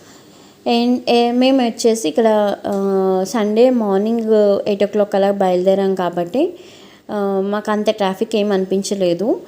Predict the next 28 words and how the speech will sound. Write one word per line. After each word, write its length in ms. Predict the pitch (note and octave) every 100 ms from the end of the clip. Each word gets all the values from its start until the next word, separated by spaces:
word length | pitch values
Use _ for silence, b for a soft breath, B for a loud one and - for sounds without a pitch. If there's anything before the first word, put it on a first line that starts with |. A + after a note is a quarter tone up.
| B B B _ -
ఆ, 240 | G3 G#3
maybe 260 | G#3 G#3 A3
ఒకవేళ 360 | A3 G#3 G3
ట్రాఫిక్ 540 | G3+ G3+ F#3 F#3+ G#3+ G#3+
ఉంటే, 560 | G3 G3 G3 D#4+ A4+ - B B B -
ఆ, 80 |
ఒక 220 | F#3+ F#3+ G3+
టూ 140 | G3+
అవర్స్ 280 | G3 G3 A3
అలా 120 | G3+
పట్టేదేమో. 680 | F#3+ F3 F#3+ F#3 F#3 D4 F4
ట్రాఫిక్ 480 | E4+ A#3+ G#3+ A#3+ A#3+
లేదు 220 | G#3 G3+
కాబట్టి 320 | G#3 G#3 C4+
వన్ 200 | C4 A3
అండ్ 120 | G3+
హాఫ్ 140 | G#3 G#3+
అవర్ 200 | G3 G#3+
అలా 160 | G3+
పట్టింది 440 | G3 F3+ - F#3 G#3+
మేము 420 | B3 G#3+ F#3+ F#3+
టెంపుల్కి, 420 | G3+ F#3+ G3 F#3+ G3+
మేమున్న 340 | G3+ G3+ G3+
ప్లేస్ 360 | G3 F#3+ F#3 F#3+
నుంచి 220 | F#3+ -
టెంపుల్కి 460 | A#3+ G3+ G3 F#3+
రీచ్ 260 | G3 F#3+ G3+
అవ్వడానికి. 600 | F#3+ F3 E3 E3 E3 E4+